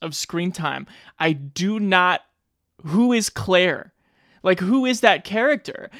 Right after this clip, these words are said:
I've spent five hours with her, and I don't know if she's a, a soulless corporate hack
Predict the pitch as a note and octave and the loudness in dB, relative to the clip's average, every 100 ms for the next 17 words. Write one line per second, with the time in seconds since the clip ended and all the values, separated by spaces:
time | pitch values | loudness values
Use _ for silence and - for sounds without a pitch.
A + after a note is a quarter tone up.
0 | - A3+ A#3+ D4 B3 - C#4+ C#4+ C#4+ C#4 | -2 2 2 0 -6 0 4 6 6 6
1 | D4+ F4 C#4+ A#3 F3 D#3+ D#3+ F#3 G#3+ G#3 | 4 2 2 -2 0 2 4 4 2 0
2 | F#3 F#3+ F3 - - F3+ D#3+ D#3 D3+ C#3 | 0 0 -2 -4 -6 -4 -2 0 2 2
3 | C3 - - - - D3+ C3 C3+ - G#3+ | 0 -4 -18 -18 -2 2 2 0 0 2
4 | G3+ G3 F3 - - F#3+ - E3 C#3+ D#3 | 4 2 -2 -6 -4 -4 -2 -4 -4 0
5 | C#4 C4 B3+ - | 2 4 2 -2